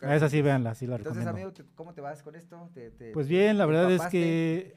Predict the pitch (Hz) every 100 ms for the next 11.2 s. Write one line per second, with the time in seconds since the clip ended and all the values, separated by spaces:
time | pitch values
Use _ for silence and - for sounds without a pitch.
0 | - 143 127 - 139 131 123 156 147 -
1 | 156 160 135 - 113 123 123 - - 113
2 | 107 110 107 107 123 135 117 107 110 113
3 | - 110 110 110 123 - 151 151 147 -
4 | 139 143 120 110 117 120 117 139 - 196
5 | 131 117 113 123 123 - 143 185 175 175
6 | 151 123 - 160 131 143 156 202 214 -
7 | 151 - 392 - 453 _ - 131 120 -
8 | 135 131 131 139 135 240 - 139 160 156
9 | 139 123 120 117 117 117 113 139 143 127
10 | 117 110 110 110 127 131 117 151 190 240
11 | - _